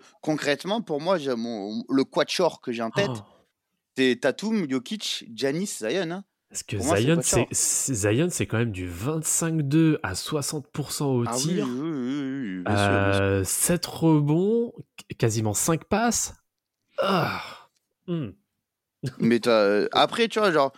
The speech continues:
Speaker 1: la, la fin de saison sera, sera évidemment la, la plus, euh, la plus révélatrice.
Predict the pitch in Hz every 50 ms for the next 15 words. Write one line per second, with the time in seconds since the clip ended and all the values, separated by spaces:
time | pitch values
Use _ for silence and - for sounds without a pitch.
0 | _ _ - - 120 120 - - 123 131 127 - 139 139 - 139 139 139 156 160
1 | - - 135 120 117 117 117 117 117 117 113 110 - - - 127 101 113 117 127
2 | 131 131 131 120 117 117 120 131 123 143 156 151 143 127 117 113 117 117 117 123
3 | - - - 143 139 135 127 113 110 110 101 104 101 90 73 73 78 92 120 127
4 | - 139 127 131 120 120 123 131 - - 311 277 - -